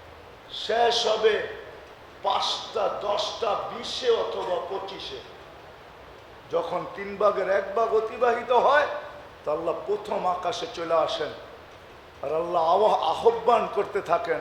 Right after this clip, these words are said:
আওয়াজ দিতে থাকেন, "হাল মিন মুস্তাগফির ফাগফির লা।" কে আসিস? এইভাবে আল্লাহ ডাকেন।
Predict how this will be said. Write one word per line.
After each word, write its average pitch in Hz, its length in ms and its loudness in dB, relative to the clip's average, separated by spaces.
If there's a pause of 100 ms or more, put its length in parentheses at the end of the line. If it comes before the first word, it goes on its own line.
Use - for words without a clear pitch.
(140)
আওয়াজ 247 380 6 (140)
দিতে 170 240 -6
থাকেন, 156 360 -2 (600)
"হাল 185 160 4
মিন 165 420 -6
মুস্তাগফির 160 840 -4 (100)
ফাগফির 147 800 -4
লা।" 135 220 -2 (500)
কে 214 140 6
আসিস? 240 720 4 (1120)
এইভাবে 277 520 8
আল্লাহ 262 360 8
ডাকেন। 220 480 6